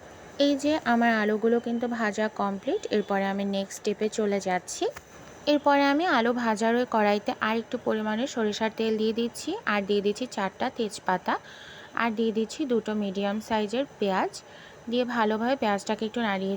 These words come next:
চাড়িয়ে ভেজে নিচ্ছি। এর পর্যায়ে আমি দিয়ে দিচ্ছি গরম মশলা, দিয়ে আবারও পেঁয়াজটাকে নাড়িয়ে চাড়িয়ে একটু ভেজে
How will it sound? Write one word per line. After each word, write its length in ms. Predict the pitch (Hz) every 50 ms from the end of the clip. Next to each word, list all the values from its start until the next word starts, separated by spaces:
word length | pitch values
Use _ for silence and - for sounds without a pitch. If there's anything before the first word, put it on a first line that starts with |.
| 196 214
চাড়িয়ে 260 | 208 208 214 220 226 220
ভেজে 260 | 220 214 196 190 196 185 185
নিচ্ছি। 340 | 185 185 - - - - 294 415 - - - - - - - - - 254
এর 60 | 254 247 -
পর্যায়ে 440 | 254 254 254 240 240 262 262 294 381 440 - 233
আমি 160 | 214 214 220 220 208 214
দিয়ে 160 | 208 208 202 190
দিচ্ছি 340 | 202 202 196 - - - - 311 480 - - - - - - 208 208
গরম 260 | 214 208 202 196 185 185
মশলা, 380 | 180 185 185 - - 220 226 453 466 - - - - - - - 220 208
দিয়ে 180 | 233 233 233 233 226 - 220 214
আবারও 320 | 214 220 233 233 208 240 311 - -
পেঁয়াজটাকে 600 | 247 220 202 202 196 - - 220 214 202 - 220 214 196
নাড়িয়ে 280 | 185 180 185 190 196 190 -
চাড়িয়ে 260 | 208 208 202 220 226 220
একটু 120 | - 302 285
ভেজে 260 | 294 269 226 196 202